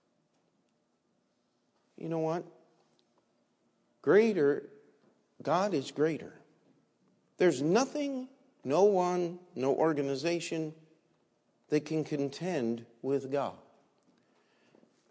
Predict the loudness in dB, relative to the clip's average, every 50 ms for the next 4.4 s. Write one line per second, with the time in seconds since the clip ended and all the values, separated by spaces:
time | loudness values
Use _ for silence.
0 | _ _ 4 4 6 8 8 8 8 8 6 4 4 4 4 4 6 6 6 6
1 | 6 4 2 4 6 8 10 10 8 6 4 -2 -4 -6 -8 -8 -12 -16 -6 0
2 | 2 4 4 4 4 2 2 0 2 2 4 4 2 2 2 0 0 -2 -4 -4
3 | 0 4 4 4 4 4 2 2 2 0 0 -2 -2 -4 -2 -2 -2 -2 -2 -2
4 | -2 -2 0 0 -2 -2 -4